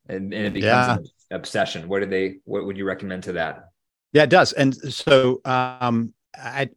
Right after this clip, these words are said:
Speaker 2: I talk about this in, in somewhat practical ways, which is that the person who committed the affair needs to be willing to be as open as,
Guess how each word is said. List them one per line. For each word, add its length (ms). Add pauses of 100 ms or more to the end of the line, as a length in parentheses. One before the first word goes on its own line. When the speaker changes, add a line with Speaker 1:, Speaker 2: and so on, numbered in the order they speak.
(260)
Speaker 2:
I 140
talk 320
about 200
this 200
in, 140
in 200
somewhat 480 (160)
practical 680
ways, 420
which 180
is 260
that 140
the 100
person 460
who 420
committed 500
the 100
affair 600
needs 380
to 260
be 300
willing 440
to 140
be 720 (460)
as 160
open 300
as, 320